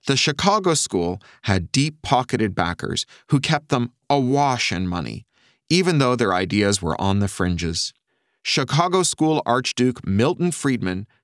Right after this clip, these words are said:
described the movement's strategies. "Only a crisis, actual or perceived, produces real change.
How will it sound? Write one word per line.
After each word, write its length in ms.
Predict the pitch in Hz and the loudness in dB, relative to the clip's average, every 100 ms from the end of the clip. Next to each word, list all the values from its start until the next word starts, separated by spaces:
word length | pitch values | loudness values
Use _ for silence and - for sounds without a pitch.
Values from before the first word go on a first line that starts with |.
| - | -4
described 560 | 156 - 214 185 117 | -2 0 0 0 0
the 80 | 127 | 0
movement's 400 | 123 131 123 127 | 0 0 0 -4
strategies. 720 | - 120 98 82 - - - - _ _ _ _ _ _ _ _ _ _ _ - | -2 -2 -2 -6 -10 -10 -12 -12 _ _ _ _ _ _ _ _ _ _ _ 0
"Only 520 | 127 202 226 226 220 | 2 4 4 2 2
a 80 | 220 | 0
crisis, 720 | - 110 90 - - - - _ _ - | 0 -2 0 -6 -6 -6 -6 _ _ -2
actual 720 | 147 170 - 185 185 175 - | -2 -2 0 2 2 -2 -2
or 180 | - 151 | 0 0
perceived, 760 | - 185 190 - 107 90 87 - _ _ _ | 2 0 2 0 0 0 -4 -12 _ _ _
produces 800 | - 113 90 117 110 - 78 78 - - | -2 0 2 2 2 0 -2 -4 -6 -4
real 540 | 92 98 92 90 117 - | 0 0 0 -4 -10 -8
change. 680 | - 95 87 - - - | -4 -2 -2 -8 -14 -18